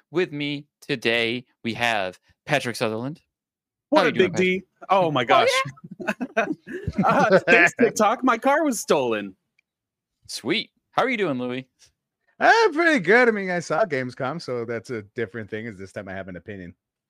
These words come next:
Speaker 1: Wait, what, Patrick?
Speaker 2: Oh, no. Oh,
Speaker 1: No.
Speaker 2: nothing. Me? Oh, me?
Speaker 1: Oh,
Speaker 2: Yeah.
Speaker 1: little old me. Little old me.
Speaker 3: Wait, wait, wait. Back to me watching stuff. Hold on. It's more important.
Speaker 1: Yes, go ahead. Tell us, Louis.
Speaker 3: <laughs> I, I saw a thing on YouTube.
Speaker 1: Oh.
Speaker 3: And a story.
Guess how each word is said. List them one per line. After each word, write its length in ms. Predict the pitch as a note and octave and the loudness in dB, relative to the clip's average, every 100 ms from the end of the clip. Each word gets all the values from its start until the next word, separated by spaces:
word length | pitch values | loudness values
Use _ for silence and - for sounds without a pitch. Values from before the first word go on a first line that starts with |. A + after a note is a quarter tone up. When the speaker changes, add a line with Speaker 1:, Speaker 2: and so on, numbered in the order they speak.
| _ | _
Speaker 1:
Wait, 100 | A#2+ | -2
what, 200 | F#2+ A#2+ | 0 0
Patrick? 320 | D#3 D3+ C#4 - _ - - _ - - - - - - | 0 -4 -6 -18 _ -20 -20 _ -20 -14 -14 -12 -18 -4
Speaker 2:
Oh, 160 | B3 A3+ | 0 2
no. 160 | G3+ G3+ | 0 0
Oh, 120 | G3 | 2
Speaker 1:
No. 120 | F#3 F3+ | 2 2
Speaker 2:
nothing. 140 | F3+ | 0
Me? 220 | G3+ C#4+ C4+ | 0 0 0
Oh, 160 | A3+ | 0
me? 180 | A3+ F#4+ A4 F#4+ _ _ | 0 0 -2 -8 _ _
Speaker 1:
Oh, 200 | A#4 - | -10 -4
Speaker 2:
Yeah. 140 | G3+ A3+ | -2 0
Speaker 1:
little 160 | A3+ | 0
old 120 | A3 G3+ | 0 0
me. 160 | G#3+ G4+ | -4 -10
Little 260 | F#4+ D#3 D3 | -12 -10 -10
old 100 | D#3+ | -12
me. 140 | G3 - - _ _ _ _ _ | -14 -18 -20 _ _ _ _ _
Speaker 3:
Wait, 140 | - F#3 | 2 4
wait, 140 | G#3 | 6
wait. 140 | G#3 D#3 | 6 6
Back 180 | F3 - | 4 4
to 80 | |
me 140 | F#3+ F#3 | 0 2
watching 380 | D#3+ E3 D#3 A#2+ | 4 2 0 -10
stuff. 300 | - F#2+ - | -8 -10 -8
Hold 140 | C3 | -8
on. 160 | B2 G#2 _ | -8 -10 _
It's 80 | _ | _
more 100 | C3+ | -12
important. 320 | A#2 B2 A2 - _ _ _ - _ _ _ _ | -10 -10 -12 -18 _ _ _ -20 _ _ _ _
Speaker 1:
Yes, 280 | G3+ A#3 A2+ | -2 0 0
go 140 | - D#3+ | -2 0
ahead. 180 | D3 | 0
Tell 180 | - C3+ | 0 -2
us, 140 | G2 - | -2 -6
Louis. 280 | F#2 F#2+ - _ _ | -8 -8 -14 _ _
Speaker 3:
<laughs> 280 | - G#3 - | -10 -4 0
I, 760 | B3 A#3+ F#3+ C#3 C#3 B2+ B2 A#2+ | 2 2 0 2 2 4 2 2
I 40 | |
saw 460 | A#2+ C3 A#2+ B2 A#2 | -2 -2 0 0 -2
a 40 | |
thing 220 | A#2 A2+ | -6 -8
on 140 | A2 G#2 | -8 -10
YouTube. 360 | G2 - F2+ D#2+ _ _ _ _ _ | -12 -14 -18 -18 _ _ _ _ _
Speaker 1:
Oh. 220 | E2+ E2+ A#2 | -12 -8 -6
Speaker 3:
And 140 | G#2+ | -8
a 60 | A#2+ | -12
story. 440 | - F2+ D2+ - | -12 -16 -16 -20